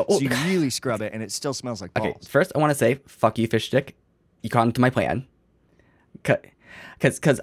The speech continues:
Speaker 1: I just wanted you guys to agree with me, to be honest.
Speaker 2: I knew there
Speaker 1: Be-,
Speaker 2: was
Speaker 1: be-
Speaker 2: another layer.
Speaker 1: <sighs> God damn it. Okay. All right. I'm coming clean. All right. Um,
Speaker 2: Okay. Okay.
Speaker 1: Okay, I'm not coming clean. That's the issue. S-, see, my, my point was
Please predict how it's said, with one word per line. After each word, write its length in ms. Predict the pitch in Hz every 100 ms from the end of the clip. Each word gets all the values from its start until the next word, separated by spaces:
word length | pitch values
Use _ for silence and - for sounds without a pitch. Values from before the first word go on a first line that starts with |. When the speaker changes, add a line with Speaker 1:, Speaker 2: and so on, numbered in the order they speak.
| -
Speaker 1:
I 100 | 220
just 160 | 339 294
wanted 200 | 254 190
you 60 |
guys 160 | 143 139
to 80 | 127
agree 240 | 107 104
with 80 | 110
me, 120 | 123 131
to 80 |
be 100 | 131
honest. 340 | 127 147 - - _ _ -
Speaker 2:
I 80 | 127
knew 160 | 160
there 100 | 160
Speaker 1:
Be-, 20 | 107
Speaker 2:
was 60 |
Speaker 1:
be- 120 | 101 101
Speaker 2:
another 200 | 95 95
layer. 340 | 101 82 78
Speaker 1:
<sighs> 40 | -
God 100 | -
damn 120 | -
it. 80 | _ - - 180 147
Okay. 220 | - - _ _ _ _ _ _ _ _ _ _ _ _
All 80 | -
right. 140 | - _ _ _ _ _ _ -
I'm 60 |
coming 200 | - 117
clean. 280 | 110 69 - _ _ -
All 80 | 110
right. 80 | - -
Um, 120 | 95 _ _ _ _ _ -
Speaker 2:
Okay. 200 | - - - _ _ _ _ _ _ _ _ _ _ _
Okay. 320 | 123 117 104 110 - _ _ -
Speaker 1:
Okay, 140 | 123 -
I'm 80 | 131
not 180 | 143 -
coming 180 | 110
clean. 140 | - 78
That's 140 | 117
the 120 | 127
issue. 280 | 113 110 - - _ _ - - - - - - - _ _ _ -
S-, 140 | 156 156
see, 200 | 175 151 139
my, 220 | 135 160
my 120 | 160
point 360 | 139 170 190 -
was 720 | 131 123 113 107 - - -